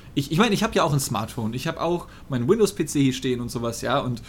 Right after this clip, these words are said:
ich weiß nicht, was da alles, äh, drüben bei Microsoft dann landen wird über meinen Computer und so, und damit bin ich, es ist okay, ähm, alles, alles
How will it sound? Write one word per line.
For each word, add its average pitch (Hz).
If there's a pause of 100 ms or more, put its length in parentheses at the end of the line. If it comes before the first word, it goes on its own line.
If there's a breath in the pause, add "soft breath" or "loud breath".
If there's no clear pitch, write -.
(240 loud breath)
ich -
weiß 156
nicht, -
was -
da 135
alles, 120
äh, 113
drüben 120
bei 107
Microsoft -
dann 117
landen 180
wird 151
über 135
meinen 123
Computer 123
und 110
so, 113
und 110
damit 110
bin 104
ich, - (180 loud breath)
es 160
ist -
okay, 185 (340 loud breath)
ähm, 113
alles, -
alles 123